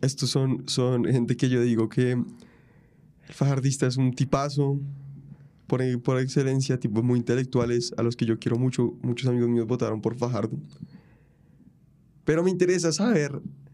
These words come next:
cuando fue Duque, Petro en segunda vuelta, entendí que muchos votarán en blanco. Quiero saber qué van a hacer ahora.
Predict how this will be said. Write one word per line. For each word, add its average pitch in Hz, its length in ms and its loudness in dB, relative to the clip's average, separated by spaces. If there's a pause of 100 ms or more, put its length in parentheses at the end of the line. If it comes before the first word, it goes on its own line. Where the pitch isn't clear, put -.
(1400)
cuando 147 300 2
fue 165 420 0
Duque, 185 580 2 (720)
Petro 170 460 2
en 160 80 4
segunda 151 320 2
vuelta, 143 280 0
entendí 123 440 2
que 127 120 0
muchos 127 360 2
votarán 127 360 0
en 131 100 2
blanco. 120 400 0
Quiero 107 200 0
saber 123 220 -2
qué 110 120 -2
van 101 100 -2
a 104 40 -4
hacer 101 180 -4
ahora. - 280 -4